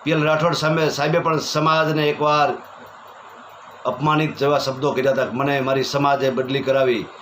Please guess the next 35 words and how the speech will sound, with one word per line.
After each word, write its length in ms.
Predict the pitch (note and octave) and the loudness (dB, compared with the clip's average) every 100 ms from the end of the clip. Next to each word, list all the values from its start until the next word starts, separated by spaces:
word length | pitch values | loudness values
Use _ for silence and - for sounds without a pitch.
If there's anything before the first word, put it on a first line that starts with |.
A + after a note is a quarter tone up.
| - A#2 | -8 -2
રોતા 400 | D3 F3 F#3+ F3+ | 0 2 4 6
રોતા 340 | F3+ F3+ F3 | 6 6 4
ઓડિયા 320 | F3 F3+ F3+ | 4 4 4
વાયરલ 300 | E3 E3+ E3+ | 4 2 2
થયા 160 | D3+ E3 | 2 0
પી 140 | D#3 | 0
એલ 140 | E3 D#3 | 0 2
રાઠોડ 240 | D#3+ E3+ | 2 2
સાહેબ 220 | F3 F3 | 2 0
તમારા. 480 | F#3 F3+ F3 C3 - - - - - - - - | 2 2 2 0 -4 -12 -20 -20 -20 -20 -20 -4
તો 80 | C#3 | -2
અત્યારે 260 | D3 E3+ E3+ | 0 0 0
તમે 200 | E3+ E3 | 0 2
નિવૃત્ત 380 | D#3+ F3+ F3+ | 4 4 4
થયા 120 | F3+ F3 | 4 4
એટલે 140 | F3 | 4
તમે 200 | F3 E3+ | 0 -2
સમાજના 420 | E3+ F3 - F3 | 2 2 4 2
કાર્યકરોને 540 | E3 E3 F3+ E3+ E3 D#3+ | 0 2 2 2 2 2
નીચા 260 | D#3+ F3+ | 2 2
પાડવા 280 | F3+ F3+ F3+ | 4 6 4
માટેના 400 | F#3 F#3+ F#3 F3+ | 4 2 2 2
આ 40 | |
પેતરા 360 | F3+ F#3 F#3+ F3+ | 2 2 2 2
ચાલુ 240 | F#3 F#3 | 4 2
કર્યા 220 | F3+ G3 F#3 | 2 2 0
છે. 420 | - - - - | -2 -14 -12 -2
ધન્ય 260 | D3 G#3 G#3 | 2 2 2
છે 120 | D#3+ | 2
તમને, 380 | C#3+ B2+ G2 - - - | 0 -2 -4 -10 -18 -6
તમારા 240 | D3 D#3+ D3+ | -2 2 2
ઓડિયાને 360 | E3+ G#3 A3+ | 2 4 2
ધન્ય 280 | F3 F#3+ G3+ | 2 2 2
છે, 160 | F#3+ G#3 | 2 0
તમારા 540 | - E3+ F3 E3+ - | -2 0 4 2 0